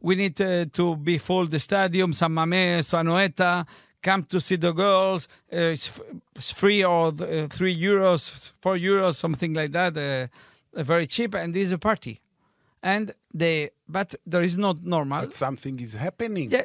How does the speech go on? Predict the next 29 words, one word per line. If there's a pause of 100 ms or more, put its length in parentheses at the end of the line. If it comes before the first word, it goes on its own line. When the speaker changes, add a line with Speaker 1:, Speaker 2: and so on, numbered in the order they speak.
(100)
Speaker 1:
something
s-,
for
sure
is
happening.
Something
is
interesting
who
is
happening, (400)
and
I
think,
uh,
the,
the,
the
women's
sports, (420)
uh,
soccer,
football (200)
in
the
U
S
A,